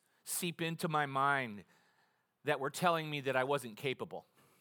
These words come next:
That was the real battle." Isn't this encouraging? It's like, man, they just, <laughs> it's the same thing. It's like, it's not about what I was doing. It was about the battle between my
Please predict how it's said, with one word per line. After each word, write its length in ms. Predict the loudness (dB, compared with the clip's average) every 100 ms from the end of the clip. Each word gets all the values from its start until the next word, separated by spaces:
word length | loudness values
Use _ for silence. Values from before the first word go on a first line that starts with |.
| _ _ _ _ _ _ _ _ _ 4
That 280 | 8 8 8
was 180 | -4
the 120 | -2 -2
real 200 | 0 4
battle." 240 | 4 2
Isn't 120 | 0
this 100 | 2
encouraging? 680 | 2 2 4 4 4 2 -2 -8 _ _ _ -20 _ -16
It's 120 | 2
like, 260 | 8 8 6
man, 600 | 6 8 10 10 10 8
they 100 | 6
just, 240 | 4 -4 -2
<laughs> 40 |
it's 320 | -6 -8 0
the 80 | 2
same 260 | 6 6 6
thing. 140 | 4
It's 80 | 4
like, 140 | 2
it's 100 | 2
not 240 | 6 8 8
about 420 | 8 8 8 6
what 120 | 6
I 80 | 6
was 160 | 4
doing. 420 | -4 0 4 4 4
It 80 |
was 140 | -2 -4
about 340 | 6 6 6 0 -20 _ -2
the 80 | 0
battle 400 | 6 10 10 8
between 360 | -2 -4 -2
my 200 | 2 2